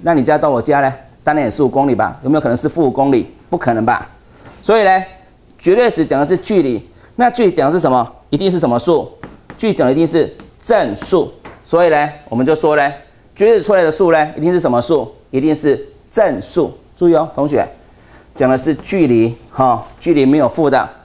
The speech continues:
那绝对值呢，用什么符号表示？好，用这个符号，很像十一的符号。可是呢，我们这两个要拉长，要拉长。好，比如说我说呢，V 点这个数呢在哪里？它在负四的位置。好，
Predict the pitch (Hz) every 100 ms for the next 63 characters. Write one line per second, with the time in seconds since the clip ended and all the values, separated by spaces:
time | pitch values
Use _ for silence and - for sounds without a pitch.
0 | _ - - - 240 226 190 226 214 156
1 | 156 175 190 151 143 143 165 165 135 120
2 | 170 147 - - - _ - 131 113 180
3 | 160 185 156 131 131 151 139 135 - 117
4 | 123 185 151 - 143 160 139 127 151 131
5 | - - 120 175 156 147 113 123 160 113
6 | 120 131 135 135 143 - - - - 139
7 | 139 139 143 - - - _ - - -
8 | _ - 147 107 - - - 143 202 196
9 | 143 175 175 160 160 - _ _ _ -
10 | 240 254 214 - - - 196 175 202 185
11 | 160 160 - - 185 147 147 135 - -
12 | _ - 190 196 180 - - 247 160 135
13 | 180 131 131 151 - 98 - - - -
14 | 156 113 -